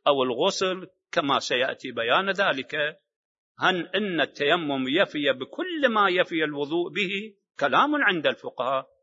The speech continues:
ليس على الإطلاق هكذا، لم يتمسكوا بهذه الإطلاقات. وأما التشبيه في الآخر،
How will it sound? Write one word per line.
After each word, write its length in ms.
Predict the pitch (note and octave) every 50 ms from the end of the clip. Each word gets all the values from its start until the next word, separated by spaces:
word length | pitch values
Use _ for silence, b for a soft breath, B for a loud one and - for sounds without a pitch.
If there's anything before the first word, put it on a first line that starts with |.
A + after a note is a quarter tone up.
| _ _ -
ليس 240 | C3 C3 C#3 -
على 240 | G3 F#3+ G#3+ A3+ A#3
الإطلاق 520 | A3+ G#3 E3+ - - D#3+ D#3 C#3+ - - -
هكذا، 440 | - - - C#3 C3 - - - _ -
لم 180 | F#3 B3 C#4+
يتمسكوا 640 | D4+ B3+ - A3 F#3+ F3+ E3+ - - E3+ C3+ D#3+ D3+
بهذه 360 | C#3 D3 D3 D3 C#3 C3 C3
الإطلاقات. 640 | B2 B2+ C3 - - C3+ B2+ B2 - - D3 D#3+ - _ _ _ _ _ _ _ _ _ _ _ _ _ _ _ _ _ _ _ _ _ -
وأما 380 | C#3 - B3+ E4 E4 E4 D#4
التشبيه 560 | B3+ - - F#3+ E3+ - - G3 C4 C#4+ B3
في 140 | F3 - D#3+
الآخر، 560 | C#3+ C#3+ - - G#3+ - - D#3+ C#3+ C#3 C3+